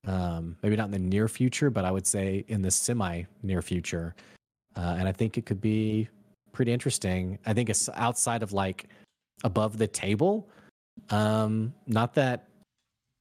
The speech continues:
uh, Lara would necessarily want this, but it wouldn't be the first time that a player has been open to a new character even,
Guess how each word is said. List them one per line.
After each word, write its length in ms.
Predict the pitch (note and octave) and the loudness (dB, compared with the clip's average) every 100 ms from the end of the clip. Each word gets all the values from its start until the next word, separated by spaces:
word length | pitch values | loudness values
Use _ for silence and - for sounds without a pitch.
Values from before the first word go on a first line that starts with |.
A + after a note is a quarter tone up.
| _ _ _ _ _ - | _ _ _ _ _ -2
uh, 320 | G#2+ G2+ F#2+ | 2 2 0
Lara 280 | F2+ G2+ A2 | 0 2 4
would 120 | A2 | 2
necessarily 340 | G#2+ G2+ A#2 F#2+ | 0 0 2 0
want 380 | E2 E2+ G#2 - | 0 2 2 4
this, 340 | A#3 A3+ - | 2 2 -2
but 440 | - A3+ A2+ A2+ - | 0 2 2 -2 -2
it 80 | A#2 | 2
wouldn't 300 | A#2+ C#3 D3 | 4 4 4
be 80 | |
the 100 | C#3+ | 4
first 320 | A#2+ A#2+ B2 - | 2 2 2 2
time 220 | B2 B2 | 2 2
that 100 | A2+ | 2
a 60 | G#2+ | 0
player 420 | - G#2+ A2 G#2+ | 2 2 4 2
has 480 | F#2+ G#2 G2 - - - _ _ _ _ _ - - _ _ _ _ _ A#2 A2 | 0 0 0 0 -2 -10 _ _ _ _ _ -20 -20 _ _ _ _ _ -8 0
been 160 | A#2+ A#2+ | 2 4
open 260 | A#2+ C3+ | 2 2
to 160 | A#2+ C3 | 4 4
a 40 | |
new 140 | B2+ C3+ | 4 2
character 460 | - D#3 B3+ E3+ | 2 0 0 -4
even, 420 | D#3+ D#3 C3 G2+ | -2 -4 -6 -10